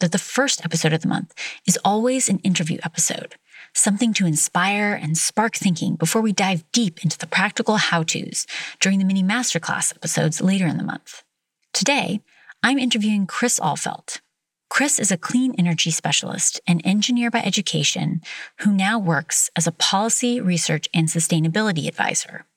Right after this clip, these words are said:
He's not a C X expert like many of my previous guests, but he's working in an industry that is undergoing great transformation at the moment. A transformation that is being driven in part by the rise of empowered consumers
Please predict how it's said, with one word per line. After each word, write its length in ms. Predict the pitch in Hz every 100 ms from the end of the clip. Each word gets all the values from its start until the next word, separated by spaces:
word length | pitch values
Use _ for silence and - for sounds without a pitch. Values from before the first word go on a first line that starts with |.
| _ _ _
He's 260 | - 254 226
not 200 | 240 311
a 60 | 339
C 220 | - 262
X 180 | 247 -
expert 460 | 165 - 170 139 -
like 300 | 180 160 160
many 180 | 175 202
of 60 | 196
my 120 | 170
previous 460 | - 226 190 -
guests, 540 | - - - - - - _ _ _ _
but 120 | 202
he's 240 | 175 240 208
working 340 | 226 262 339
in 100 | 302
an 120 | 262
industry 580 | 165 147 - - 156 147
that 120 | 170 170
is 120 | -
undergoing 460 | 208 220 220 208 190
great 400 | 165 180 233 247
transformation 680 | - 214 - 165 151 - -
at 80 |
the 80 | -
moment. 500 | 151 - - - - - _ _ _ _ -
A 80 |
transformation 640 | - 240 226 226 208 - 196
that 160 | 185
is 100 | 180
being 220 | 165 196 180
driven 240 | 175 170
in 160 | 160 165
part 380 | - 269 - - -
by 120 | - 175
the 80 |
rise 320 | 180 196 180 -
of 40 |
empowered 680 | 165 160 - 220 240 247 -
consumers 680 | 185 - 151 - - -